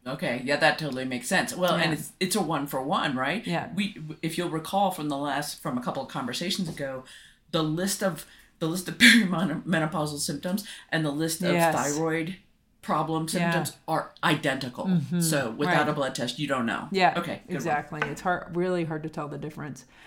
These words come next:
Speaker 2: So we also know that, uh, perimenopause is a time when the body's kind of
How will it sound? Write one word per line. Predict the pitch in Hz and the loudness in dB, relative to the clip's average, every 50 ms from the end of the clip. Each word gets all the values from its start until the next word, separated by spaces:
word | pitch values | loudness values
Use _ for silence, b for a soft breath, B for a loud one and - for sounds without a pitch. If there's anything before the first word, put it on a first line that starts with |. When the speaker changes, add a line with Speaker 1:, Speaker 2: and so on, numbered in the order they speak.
| B B - - | B B -12 -8
Speaker 2:
So | 190 - 233 220 214 208 208 202 | -2 2 6 6 8 8 8 8
we | 185 - 180 208 247 277 269 | 6 4 4 4 6 10 12
also | 262 247 247 240 240 240 - 208 185 180 | 12 12 12 12 10 6 2 2 2 2
know | 185 190 226 254 214 180 165 160 160 156 156 135 160 - - | 2 4 4 4 4 4 4 2 0 0 0 -2 -4 -2 4
that, | 180 175 170 165 165 - - - - | 6 8 8 8 8 6 2 -2 -2
uh, | - 180 175 170 165 - - - | 0 2 2 2 2 0 -2 -4
perimenopause | - 165 185 185 190 202 226 240 220 214 202 185 175 165 160 165 - 170 156 151 147 156 - - | -4 -2 2 2 2 4 4 4 2 2 2 2 2 0 0 0 2 2 4 4 4 2 0 -2
is | 175 160 180 | -2 0 0
a | 170 | -2
time | 175 156 165 170 165 160 160 165 160 | -2 -2 -4 -4 -2 -2 -2 -4 -4
when | 160 156 | -4 -4
the | 156 156 | -4 -2
body's | 147 160 160 160 160 165 160 156 156 | 2 4 4 4 4 2 0 -2 -4
kind | - 180 165 160 156 | -6 -6 -6 -4 -6
of | 151 147 - | -6 -8 -10